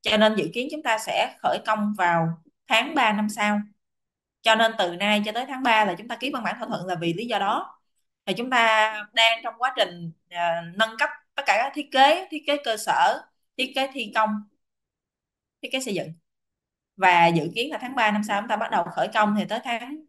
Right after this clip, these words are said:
sáu hai không hai sáu là chúng ta sẽ bàn giao cho khách. Phí quản lý thì ở bên này cây xanh thì, à, hệ cây xanh nó nhiều hơn. Các cái khu như là,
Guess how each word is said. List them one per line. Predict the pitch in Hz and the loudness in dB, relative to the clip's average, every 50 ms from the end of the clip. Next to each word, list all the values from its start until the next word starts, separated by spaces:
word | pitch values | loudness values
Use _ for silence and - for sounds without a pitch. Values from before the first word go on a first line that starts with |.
| _ | _
sáu | - - - 233 233 277 392 - - _ _ _ _ _ _ _ | -10 -2 0 0 0 0 -2 -8 -14 _ _ _ _ _ _ _
hai | - 214 208 208 226 | -4 -4 -4 -2 -4
không | 226 214 208 202 | -4 -2 -2 -4
hai | 214 226 208 202 202 202 202 202 | -4 -4 -2 -2 -2 -4 -4 -6
sáu | 202 - 208 220 262 339 - - _ _ _ _ _ _ - | -4 -2 0 0 0 -2 -6 -12 _ _ _ _ _ _ -12
là | 180 170 185 | -12 -10 -8
chúng | 208 214 | -8 -6
ta | 226 214 202 | -4 -4 -4
sẽ | 202 208 196 | -6 -6 -6
bàn | 185 170 | -4 -4
giao | 170 180 185 | -4 -4 -4
cho | 180 196 220 | -8 -10 -14
khách. | 220 - _ _ _ _ _ _ _ _ _ _ _ _ _ _ _ _ _ _ _ _ _ _ _ _ _ _ _ _ _ _ _ _ _ _ _ _ _ _ _ _ _ _ _ _ _ _ _ _ _ _ _ - | -16 -18 _ _ _ _ _ _ _ _ _ _ _ _ _ _ _ _ _ _ _ _ _ _ _ _ _ _ _ _ _ _ _ _ _ _ _ _ _ _ _ _ _ _ _ _ _ _ _ _ _ _ _ 2
Phí | 285 330 349 294 | 4 4 4 4
quản | 180 170 220 262 | 2 0 2 2
lý | 269 294 359 | 2 2 2
thì | 392 - | 0 -4
ở | 269 - 214 | -6 -6 -6
bên | - 262 | -6 -6
này | 254 214 190 180 - - - - | -4 -4 -4 -4 -6 -8 -2 0
cây | 233 233 233 233 | 0 0 0 -2
xanh | 233 - 240 226 226 226 226 226 226 _ 220 202 | -2 0 0 0 0 -2 -8 -16 -20 _ -14 -12
thì, | 196 - - 196 | -12 -10 -8 -6
à, | 196 190 190 202 - | -6 -6 -4 -2 -4
hệ | - 160 160 - | -4 -4 -2 -2
cây | 220 220 214 - | -2 -2 0 0
xanh | 247 220 226 226 | -2 -2 -2 -4
nó | 254 277 | -8 -8
nhiều | 262 214 185 175 170 170 | -6 -4 -4 -4 -4 0
hơn. | 226 220 220 214 208 214 208 - - - | 2 4 4 4 2 0 -4 -6 -2 0
Các | 254 277 - | 0 0 0
cái | - 320 302 - | 0 -4 -2 0
khu | 262 247 233 220 | 0 0 0 -2
như | 214 220 226 220 | -4 -8 -8 -6
là, | 214 202 185 180 170 175 175 | -2 -2 -2 -2 -4 -6 -10